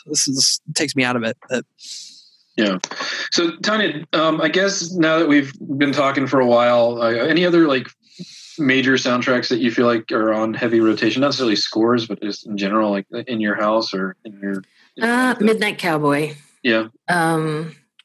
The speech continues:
Speaker 3: actually, another Nielsen one, which is the Point soundtrack. Which
Speaker 1: Oh,
Speaker 3: my
Speaker 1: yeah. We have
Speaker 3: Yeah,
Speaker 1: that. We have that
Speaker 3: that's, I
Speaker 1: record.
Speaker 3: l-,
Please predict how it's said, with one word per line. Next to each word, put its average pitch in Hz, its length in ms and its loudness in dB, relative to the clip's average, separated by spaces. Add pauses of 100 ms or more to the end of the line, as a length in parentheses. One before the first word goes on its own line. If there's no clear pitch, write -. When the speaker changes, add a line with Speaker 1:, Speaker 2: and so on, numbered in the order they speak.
(1400)
Speaker 3:
actually, 170 500 0
another 180 320 0
Nielsen 165 340 -2
one, 143 200 -2
which 147 200 -4
is 143 200 0
the 190 80 -4
Point 156 440 -2
soundtrack. 226 720 0
Which - 200 -4
Speaker 1:
Oh, 262 240 2
Speaker 3:
my 247 80 0
Speaker 1:
yeah. 220 680 -2
We 190 160 2
have 220 100 0
Speaker 3:
Yeah, 165 60 -2 (360)
Speaker 1:
that. 185 80 -2
We 180 80 2
have 214 80 -2
that 156 120 -2
Speaker 3:
that's, 170 140 0
I - 40 0
Speaker 1:
record. 127 180 2
Speaker 3:
l-, - 180 -8